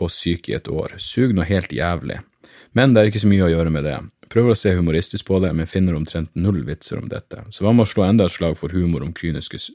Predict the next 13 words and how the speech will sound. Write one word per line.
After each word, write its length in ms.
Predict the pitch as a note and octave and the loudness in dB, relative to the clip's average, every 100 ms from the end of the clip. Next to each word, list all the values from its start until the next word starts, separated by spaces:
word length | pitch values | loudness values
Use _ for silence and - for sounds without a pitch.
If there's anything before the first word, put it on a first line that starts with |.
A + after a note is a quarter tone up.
| _ | _
kroniske 480 | - A2 F#2+ - - | 2 2 2 -2 -4
sykdommer 560 | F#2 F#2 - D#2 A#1+ | -2 -2 -2 -2 -4
når 140 | - - | -8 -8
du 60 | - | -8
skriver 240 | D2+ - | -8 -8
nytt 160 | - - | -10 -10
materiale? 480 | - - G1+ - - - - - - - - - - | -12 -10 -10 -12 -16 -20 -20 -20 -20 -20 -20 -4 0
Alt 240 | C3 - | 0 2
kan 300 | G#2 G2+ D2+ | 4 4 4
og 140 | F2+ F2+ | 4 4
må 80 | D#2+ | 4
vitses 320 | D#2+ - - - | 0 -4 -8 -10
med." 80 | - | -16